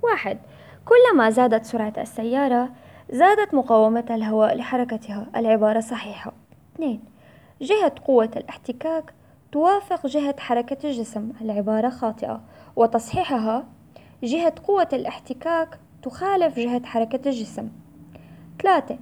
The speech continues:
من فوائد قوة الاحتكاك عدم انزلاق الأجسام. والعبارة صحيحة. أربعة، تتباطأ حركة الجسم حتى يتوقف إذا كانت قوة الدفع أكبر من قوة الاحتكاك.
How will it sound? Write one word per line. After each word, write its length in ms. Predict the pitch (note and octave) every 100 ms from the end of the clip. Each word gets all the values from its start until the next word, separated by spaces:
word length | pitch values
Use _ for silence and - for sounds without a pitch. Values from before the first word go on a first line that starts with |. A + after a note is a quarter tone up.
| -
من 120 | A#3+ B3
فوائد 440 | C#4+ F4 A4+ -
قوة 280 | - A3+ A3+
الاحتكاك 720 | - - - A#3+ D4+ D#4 D4 D4
عدم 300 | F4+ F4+ C#4
انزلاق 540 | A#3 A3 A3 A3 -
الأجسام. 680 | - - - - G#3 G#3 B3
والعبارة 480 | A3+ G3 G3+ G3+ G3+
صحيحة. 580 | C4 - G#3+ - G#3+ - - - - - -
أربعة، 460 | A#3 G#3 G#3+ D#4+ - - - -
تتباطأ 560 | B3 A#3+ A3+ A3+ A#3 G#3+
حركة 400 | - A3+ A3+ A3+
الجسم 460 | A3+ A3+ D4+ - F4
حتى 440 | - A#4+ - A3+
يتوقف 540 | G#3 G3+ G#3+ A3 A#3 -
إذا 240 | G#3+ A3
كانت 380 | A3 D4+ D4 C#4+
قوة 280 | - D4 C4+
الدفع 400 | C4 F4 F4 D4+ -
أكبر 260 | - - D#4
من 160 | A#3+ A3
قوة 300 | A#3 A3+ A3+
الاحتكاك. 680 | - - - C4 G#3 G3